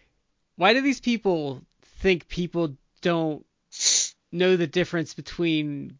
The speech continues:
good and bad and what they want to see and what they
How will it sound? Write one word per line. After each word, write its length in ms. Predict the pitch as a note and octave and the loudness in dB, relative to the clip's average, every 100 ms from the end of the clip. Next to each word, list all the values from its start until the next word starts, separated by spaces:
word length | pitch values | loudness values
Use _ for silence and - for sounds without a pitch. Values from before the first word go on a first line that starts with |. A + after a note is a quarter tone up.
| _ _ | _ _
good 240 | - G3 F3+ | 2 4 2
and 180 | E3 | 0
bad 320 | D#3 D#3+ D#3 D3 | 2 4 4 0
and 160 | D3+ | -2
what 220 | D3+ D#3+ - | -2 -4 -2
they 280 | E3+ D3+ | 0 0
want 460 | C#3 C3 D3 E3 - | -4 -8 -6 -6 -6
to 120 | - | -10
see 720 | C3+ - D#3 C#3+ C#3+ C3+ B2 _ _ _ _ _ _ _ _ - | -8 -4 -2 -2 -2 -4 -8 _ _ _ _ _ _ _ _ -12
and 120 | C3+ | -6
what 180 | D#3+ | -6
they 140 | - | -4